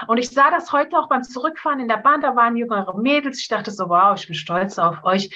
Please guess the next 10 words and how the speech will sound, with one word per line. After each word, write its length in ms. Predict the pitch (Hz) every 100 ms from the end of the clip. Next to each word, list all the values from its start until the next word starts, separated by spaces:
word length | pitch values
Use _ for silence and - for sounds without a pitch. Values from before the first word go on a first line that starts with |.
| - -
Die 100 | 202
ha-, 280 | 208 226 226
die 160 | 226 254
haben 160 | 285
einfach 160 | 320 285
so 100 | 226
zusammengehalten 800 | - 196 262 381 370 330 294 285
und 120 | 247
irgendeiner, 760 | 240 247 254 220 226 247 254 247
der, 520 | 233 220 220 226